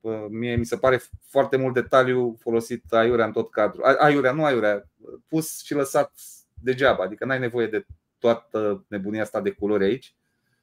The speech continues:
când poți să te miști și să ai grijă odată de margini, după cum ziceam. Și asta, să păstrezi linia aia de roșu de sus, că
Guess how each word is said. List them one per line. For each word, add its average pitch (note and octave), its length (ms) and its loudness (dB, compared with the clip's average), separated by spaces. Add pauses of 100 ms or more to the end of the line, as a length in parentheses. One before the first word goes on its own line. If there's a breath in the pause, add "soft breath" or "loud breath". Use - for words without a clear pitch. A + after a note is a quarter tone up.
(180)
când A#2+ 160 -8
poți C3+ 300 -2
să C3 100 -4
te C3 500 2
miști - 540 -12
și - 160 -16
să A#2+ 280 -4 (340)
ai B2 160 2
grijă B2 240 -2
odată A#2 260 0
de A2+ 100 2
margini, A2+ 360 2
după G2 200 -8
cum G#2 160 -12
ziceam. A2+ 420 -8 (1120 loud breath)
Și - 100 -4
asta, B2+ 580 2 (200)
să - 140 -6
păstrezi B2+ 400 0
linia B2+ 180 2
aia A#2 100 6
de A2+ 100 2
roșu A2+ 280 2
de G2+ 120 0
sus, A2+ 240 -8
că G2 340 -4